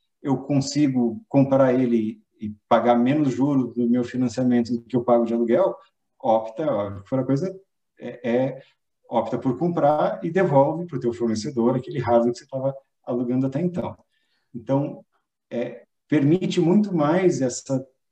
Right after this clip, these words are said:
tentativa e erro, né? É, não fica esperando achar a solução perfeita com, pra poder querer aplicar tudo de uma vez só.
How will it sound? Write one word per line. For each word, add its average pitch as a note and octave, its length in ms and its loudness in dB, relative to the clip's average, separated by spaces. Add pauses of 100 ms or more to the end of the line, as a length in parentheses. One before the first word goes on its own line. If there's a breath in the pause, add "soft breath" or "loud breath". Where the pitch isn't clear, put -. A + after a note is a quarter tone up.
(140)
tentativa C#3 600 0
e A#2 80 6
erro, B2+ 400 2 (300)
né? - 260 -10 (600 soft breath)
É, A2+ 280 -4
não A#2+ 200 2
fica F3 280 2
esperando C#3+ 500 2
achar - 160 0
a C3 40 6
solução B2+ 460 -2
perfeita C3 680 2
com, C3+ 260 -2 (400)
pra B2 180 -6
poder A#2+ 560 0
querer A#2+ 220 2
aplicar A#2+ 380 -2
tudo C3+ 140 0
de B2 60 2
uma B2 100 2
vez C3 180 0
só. - 240 -4